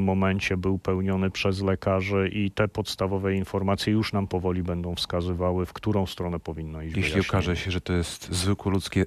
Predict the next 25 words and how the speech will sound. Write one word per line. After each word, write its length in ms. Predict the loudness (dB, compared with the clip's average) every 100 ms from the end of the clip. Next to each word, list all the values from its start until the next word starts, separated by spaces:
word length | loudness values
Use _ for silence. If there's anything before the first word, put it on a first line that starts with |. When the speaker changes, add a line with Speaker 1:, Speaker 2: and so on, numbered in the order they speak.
| 0
Speaker 2:
zaniedbanie? 800 | 0 2 4 2 2 2 2 0 -4 _ _ _ -20 -12
Speaker 1:
Ja 320 | 2 4 4
absolutnie 600 | 2 -2 0 0 2 2
nie 120 | 2
chcę 220 | 2 0 0
tego 340 | 2 2 2
przesądzać 760 | 0 0 0 2 2 2 0
w 80 | 0
tej 160 | 0 0
chwili, 340 | 0 0 4
ale 200 | 4 2
też 400 | -2 0 0 2
może 300 | 2 4 2
tak 300 | 2 -2 -2
się, 200 | -2 2
e, 680 | 2 2 2 2 2 0 0
okazać. 680 | -2 0 2 2 -2 -8 -6
No, 200 | -4 -4
to 140 | -8
wtedy 340 | -4 -2 -2
oczywiście 560 | -2 -4 -6 -6 -4 -6
są, 280 | -6 -8 -8 -12 -16 -16 -10 -2
e, 300 | 2 2 2
odpowiednie, 840 | -2 -2 -2 0 0 0 0 0 0
e, 180 | -2